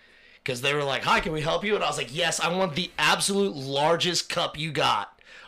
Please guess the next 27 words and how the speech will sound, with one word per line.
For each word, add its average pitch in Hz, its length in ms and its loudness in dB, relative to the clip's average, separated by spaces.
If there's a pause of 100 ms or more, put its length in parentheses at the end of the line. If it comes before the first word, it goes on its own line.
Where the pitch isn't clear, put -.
of 143 140 -2
the 131 80 -2
white 151 460 0 (1080)
chocolate 147 540 2
mocha 123 260 0
frappe." 123 420 0
Like, 110 180 -8
turned 123 180 -4
my 143 120 2
head 147 140 2
and 135 120 -4
looked 139 220 0
at 139 140 4
her. 135 100 0
She 151 140 0
had 139 100 2
to 117 60 -8
clarify 135 420 -2
for 131 200 -8
me. 127 160 -8 (720)
Or 135 120 -4
not 165 160 2
the 165 60 -6
frappe, 127 480 0
the 135 80 -8
white 139 260 0
mocha. 131 400 -4